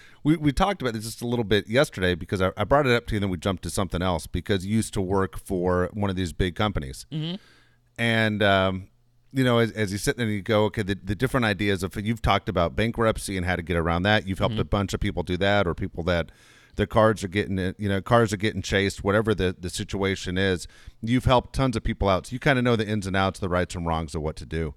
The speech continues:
Speaker 2: Correct.
Speaker 1: you know, on, on what direction you go. My mother-in-law, before she passed, was living with us the last few years. Well,
Speaker 2: Mm-hmm.
Speaker 1: she had money in the bank, and she lived a, a clean, credit-free life.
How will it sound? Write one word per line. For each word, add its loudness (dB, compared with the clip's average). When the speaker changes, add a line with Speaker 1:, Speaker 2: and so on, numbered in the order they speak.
Speaker 2:
Correct. -2
Speaker 1:
you 0
know, 2
on, -2
on -4
what -2
direction -2
you -6
go. 0
My 4
mother-in-law, 2
before -4
she -10
passed, -2
was -6
living -4
with -6
us -2
the -8
last -6
few -8
years. -8
Well, -8
Speaker 2:
Mm-hmm. -10
Speaker 1:
she -10
had -8
money -2
in -4
the -6
bank, -2
and -4
she -8
lived 0
a, 0
a -6
clean, -4
credit-free -2
life. -2